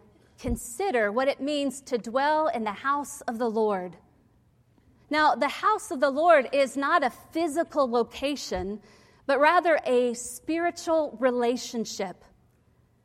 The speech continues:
Far too often here in Oklahoma, we've seen people on the news reports on television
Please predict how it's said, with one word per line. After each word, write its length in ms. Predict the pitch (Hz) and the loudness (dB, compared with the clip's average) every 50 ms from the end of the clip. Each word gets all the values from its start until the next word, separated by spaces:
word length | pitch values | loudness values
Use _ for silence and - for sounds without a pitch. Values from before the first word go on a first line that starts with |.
| _ _ _ | _ _ _
Far 260 | - - 294 294 302 311 | -6 0 2 2 2 0
too 240 | - - 330 294 | -2 -2 0 4
often 540 | 262 262 269 294 - - 262 233 226 233 247 | 6 6 6 6 4 0 -2 0 0 -2 -6
here 280 | - - 277 269 269 269 | -8 -6 -4 -2 -2 -2
in 120 | 269 262 | 0 0
Oklahoma, 640 | - 247 240 247 262 247 226 254 277 294 277 254 226 | 2 0 0 2 0 -2 0 0 -2 2 4 4 4
we've 320 | 220 247 269 294 311 294 | 4 2 -2 -4 -4 -6
seen 340 | - - - 294 269 254 247 | -8 -8 -6 -4 -4 -4 -4
people 680 | - - - 320 311 - - 226 202 190 190 196 - - | -6 -4 -4 -4 -4 0 0 2 2 2 2 0 -2 -2
on 320 | 220 226 220 226 226 226 220 | 0 0 2 0 0 0 0
the 120 | - 226 | -2 -2
news 440 | 226 220 226 254 277 302 294 - - | 0 0 -2 -2 -2 -2 -4 -2 -2
reports 520 | 233 220 - - 214 208 233 269 - - | -2 -2 -2 -2 0 0 0 0 -2 -6
on 120 | 233 214 208 | -6 -6 -6
television 760 | - - 277 269 269 262 220 214 190 - 208 202 220 247 | -4 -2 -2 0 0 -2 -4 -6 -6 -6 -6 -6 -6 -8